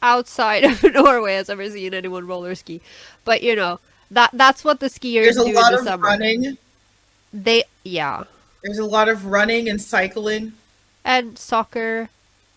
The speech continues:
Speaker 1: Or,
Speaker 2: Yeah,
Speaker 1: you know, as we
Speaker 2: okay.
Speaker 1: call it, football.
Speaker 2: Yeah, football is the number one sport in Norway, according to Norway. <laughs>
Speaker 1: We're really bad at it, though. Like, I say we as if I even know the rules, but, like, <laughs>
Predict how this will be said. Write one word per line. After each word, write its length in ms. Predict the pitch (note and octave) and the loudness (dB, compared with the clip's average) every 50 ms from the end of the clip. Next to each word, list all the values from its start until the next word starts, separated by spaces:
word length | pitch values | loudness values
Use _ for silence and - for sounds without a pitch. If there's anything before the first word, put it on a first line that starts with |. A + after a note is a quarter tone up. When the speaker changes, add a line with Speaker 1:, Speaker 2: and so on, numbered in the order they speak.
| _ _ _ - _ _ _ _ _ _ - | _ _ _ -20 _ _ _ _ _ _ -4
Speaker 1:
Or, 120 | - A#3+ | 0 2
Speaker 2:
Yeah, 80 | A#3+ A#3+ | 4 4
Speaker 1:
you 60 | A#3 | 6
know, 120 | A3+ A3 A3 | 6 6 4
as 100 | A3 A3 | 4 2
we 80 | B3 | 2
Speaker 2:
okay. 80 | B3+ A#3 | 0 4
Speaker 1:
call 200 | - A#3 G#3+ G3+ | 6 6 6 6
it, 120 | G3 G3+ - | 4 0 0
football. 640 | - - A#3+ A#3+ _ - - F3+ E3+ E3 E3+ F#3 - _ _ _ _ _ _ - | -2 -4 -4 -4 _ -2 0 0 0 0 -2 -6 -10 _ _ _ _ _ _ -2
Speaker 2:
Yeah, 300 | B3 A#3+ A#3 G#3 F#3+ F#3 | 2 4 6 6 6 2
football 500 | G3 - B3 B3+ B3 C4 B3+ B3+ B3 A#3+ | 0 -2 -4 -4 -2 -2 0 0 0 0
is 80 | A#3+ G#3 | -2 -4
the 100 | A3 G#3+ | -4 -2
number 300 | G#3 G3+ A3 G#3+ G#3+ G#3+ | -2 -2 0 0 0 0
one 220 | G#3+ G3+ G3 G#3 | 0 -2 -4 -4
sport 380 | G3+ - - - G3+ G3+ G3+ - | -6 -8 -8 -8 -6 -6 -4 -6
in 140 | F#3 F#3+ F#3+ | -6 -6 -6
Norway, 460 | F#3 F#3 F#3 F3+ F3 E3+ E3+ E3+ D#3 | -4 -4 -6 -6 -6 -6 -4 -4 -4
according 460 | D3+ E3+ - - G3+ F#3 F3 F3 F#3 | -4 -6 -6 -4 -6 -4 -4 -6 -10
to 100 | G3 - | -10 -12
Norway. 500 | F#3 E3 D#3+ D#3+ D#3+ - - - - - - | -10 -8 -6 -4 -4 -2 0 0 0 0 -2
<laughs> 1600 | - - - _ _ _ _ _ _ _ _ _ _ _ _ _ _ _ _ _ _ _ _ _ _ _ _ - _ _ _ - | -16 -18 -20 _ _ _ _ _ _ _ _ _ _ _ _ _ _ _ _ _ _ _ _ _ _ _ _ -20 _ _ _ -4
Speaker 1:
We're 220 | A3 A#3 B3+ B3+ | 4 6 6 6
really 300 | B3 C4 D4 F4 G#4 G4+ | 6 6 2 2 2 0
bad 320 | B3 G3 G3 F3+ G#3 B3 B3 | 2 2 4 6 6 6 6
at 160 | A3 F#3+ F3 | 4 2 2
it, 160 | E3+ D#3 - | 0 -4 -4
though. 180 | - E3 E3 C#3+ | -4 -4 -4 -4
Like, 200 | - F#3 F#3 - - | -2 -4 -2 2 2
I 100 | F#3+ A#3 | 2 2
say 200 | - C#4 C#4 A#3 | 4 2 0 0
we 360 | F#3 E3 F3+ G#3+ A3 G#3 F3+ | 0 -4 -4 -4 -4 -4 -2
as 200 | E3 F3+ F3+ - | -2 -2 -2 -4
if 80 | G#3+ F#3+ G3 | -4 -2 0
I 80 | G3 G#3 | 0 0
even 220 | G#3 G3 F#3 F#3 | 0 -2 -6 -6
know 180 | F3+ F3+ F3+ F3 | -6 -6 -6 -6
the 80 | E3 | -8
rules, 440 | D#3 - E3 D#3+ D#3+ D#3 D#3+ - - - | -10 -12 -12 -12 -12 -12 -14 -16 -14 -8
but, 160 | - F3 - | -8 -6 -2
like, 260 | E3+ G3 F#3 F3+ - - - - - | -2 -2 -2 -2 -6 -10 -20 -20 -20
<laughs> 160 | _ _ - | _ _ 2